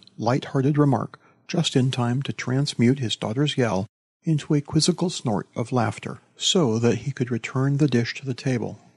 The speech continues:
as if he had planned this gentle, humorous admonition all along.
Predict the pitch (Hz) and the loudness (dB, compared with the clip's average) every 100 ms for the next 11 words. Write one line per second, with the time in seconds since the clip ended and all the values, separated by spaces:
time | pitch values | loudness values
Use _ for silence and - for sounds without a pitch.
0 | - 123 131 151 165 151 - - 131 139 | -10 -4 -2 0 2 2 0 0 4 4
1 | 135 98 - - 123 127 156 160 _ - | 0 -6 -8 -6 -6 0 -2 -2 _ -4
2 | 123 117 120 117 - 123 120 131 117 104 | 0 0 0 -2 -4 -6 -2 2 2 2
3 | 117 98 113 110 107 101 101 | -2 -2 -2 -2 -2 -4 -8